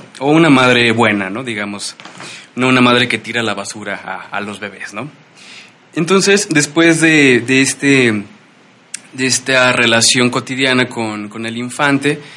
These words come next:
se le solicita en la segunda fase del experimento a la madre que ya no mueva el rostro, que simplemente permanezca ahí con, con la cara fija.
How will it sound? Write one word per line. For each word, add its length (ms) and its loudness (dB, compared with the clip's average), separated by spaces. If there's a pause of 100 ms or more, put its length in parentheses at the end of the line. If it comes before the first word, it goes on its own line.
(340)
se 160 -10
le 100 -2
solicita 520 -6
en 100 2
la 80 2
segunda 420 -2
fase 380 -2
del 100 -6
experimento 920 -10
a 80 -10
la 100 -8
madre 480 0 (640)
que 340 -2
ya 180 -2
no 120 2
mueva 340 4
el 100 2
rostro, 420 -2 (440)
que 80 -8
simplemente 560 -4
permanezca 600 0
ahí 180 2
con, 380 -8
con 180 -10
la 140 -12
cara 240 -8
fija. 320 -12